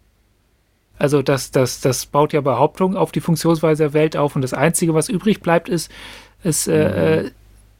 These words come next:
Speaker 1: dass die Welt einfach durch und durch, ja,
Speaker 2: Ja,
Speaker 1: nicht
Speaker 2: du,
Speaker 1: mehr
Speaker 2: du,
Speaker 1: greifbar ist.
Speaker 2: ja, man, man, man, man
Speaker 1: Ja.
Speaker 2: sieht nicht, man kriegt irgendwie so, so ausgewählt, ähm, gezeigt, das Ganze könnte auch,
Speaker 1: Ja.
Speaker 2: äh,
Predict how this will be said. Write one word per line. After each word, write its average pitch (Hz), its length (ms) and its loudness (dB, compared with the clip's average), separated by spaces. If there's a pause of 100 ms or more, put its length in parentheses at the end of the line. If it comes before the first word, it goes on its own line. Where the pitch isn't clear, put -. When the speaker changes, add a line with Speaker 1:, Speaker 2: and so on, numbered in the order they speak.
Speaker 1:
dass 143 200 -4
die 151 120 0
Welt 143 200 2
einfach 147 280 -2
durch 175 260 0
und 156 200 -2
durch, 160 400 -2 (1400)
ja, 143 300 0 (1600)
Speaker 2:
Ja, 120 220 2
Speaker 1:
nicht - 120 4
Speaker 2:
du, 151 60 4 (140)
Speaker 1:
mehr 143 100 2
Speaker 2:
du, - 60 0
Speaker 1:
greifbar 120 500 0
ist. - 400 -10
Speaker 2:
ja, 131 200 0
man, 160 280 2
man, 135 300 -10
man, 127 240 -10
man 131 100 -6
Speaker 1:
Ja. 156 140 0
Speaker 2:
sieht 202 260 -4
nicht, - 360 -6
man 123 220 -6
kriegt 147 300 -8
irgendwie 165 500 -2
so, 151 500 -6
so - 200 -10
ausgewählt, 131 800 2 (760)
ähm, 135 600 -6
gezeigt, - 440 -4
das - 100 -10
Ganze 165 320 -2
könnte 147 440 0
auch, 151 320 -4
Speaker 1:
Ja. 135 460 0
Speaker 2:
äh, 139 40 -10